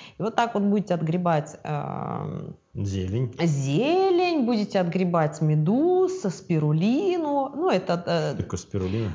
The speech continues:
Speaker 1: Спирулина — это водоросль такая,
Speaker 2: Ага.
Speaker 1: но, кстати, в Крыму из неё делают уд-, очень успешно подушки, одеяла, то есть она, это богатая йодом,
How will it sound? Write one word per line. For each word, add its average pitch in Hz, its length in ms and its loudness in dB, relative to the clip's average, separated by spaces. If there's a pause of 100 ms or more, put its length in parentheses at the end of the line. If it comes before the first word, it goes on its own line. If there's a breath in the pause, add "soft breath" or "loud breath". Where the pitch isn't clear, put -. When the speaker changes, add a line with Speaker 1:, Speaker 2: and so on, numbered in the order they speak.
(160)
Speaker 1:
Спирулина — 233 540 2
это 190 120 0
водоросль 285 600 0
такая, 196 540 2
Speaker 2:
Ага. 165 100 2
Speaker 1:
но, 233 340 4
кстати, 240 300 0
в - 80 -6
Крыму 285 340 2
из 202 280 0
неё 220 260 4
делают 190 480 2
уд-, 208 160 2
очень 185 480 2
успешно 160 440 0
подушки, 226 640 0
одеяла, 196 1000 2
то 185 60 2
есть 180 180 -2
она, 202 300 4
это 175 120 0
богатая 170 720 2
йодом, 233 420 2